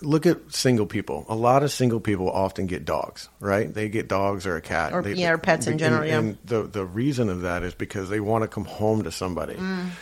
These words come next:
Speaker 1: you know? And, and a dog or a cat is, every time you get home, they're gonna greet you at the door. Everything's great, clean slate,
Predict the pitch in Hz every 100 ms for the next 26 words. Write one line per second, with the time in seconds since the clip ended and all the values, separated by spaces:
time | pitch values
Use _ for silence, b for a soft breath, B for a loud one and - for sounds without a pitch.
0 | B 104 104 101 104 101 - 107 101 104
1 | 104 101 98 98 - - - 110 92 104
2 | 127 123 101 98 95 98 - 113 120 80
3 | 98 - 107 113 117 120 120 110 98 107
4 | 101 98 104 101 92 90 107 98 120 107
5 | 117 95 104 104 104 98 98 107 117 113
6 | 95 92 104 104 98 - 117 117 117 -
7 | 104 98 98 98 -